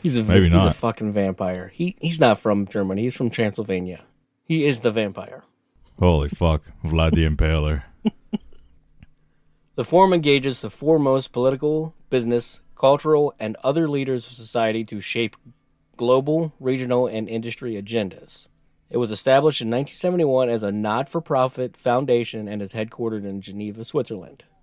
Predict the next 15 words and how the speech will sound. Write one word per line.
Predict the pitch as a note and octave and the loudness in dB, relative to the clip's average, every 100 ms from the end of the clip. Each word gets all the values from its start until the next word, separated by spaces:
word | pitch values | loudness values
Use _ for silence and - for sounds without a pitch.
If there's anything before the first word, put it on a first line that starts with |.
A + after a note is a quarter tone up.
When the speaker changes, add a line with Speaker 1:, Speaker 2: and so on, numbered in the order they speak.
| _ _ - | _ _ -12
Speaker 1:
Yay, | A#3+ E3+ | -6 -6
see? | A#2+ D#3+ C4+ | -6 -8 -8
Switzerland. | - F3 A2 F#2+ - - - _ _ _ _ - | -6 -6 -6 -10 -16 -20 -20 _ _ _ _ -16
See, | G#3+ | -14
what, | C4 C4 - _ - | -8 -8 -8 _ -8
there's | E4 F#3 | -4 0
nothing | B2+ A2 | 0 2
wrong | G#2+ F#2+ | 0 0
with | F#2+ | -2
Switzerland, | - G2+ G#2+ A#2+ | -6 -8 -6 -4
right? | F#3 E4 D#4 | -2 -4 -2
Speaker 2:
That's | - A2 A2 | 4 4 4
where | B2+ B2+ | 2 2
cern | - E3 G#3+ G#2+ D#2+ | 2 2 4 4 2
is. | - | 0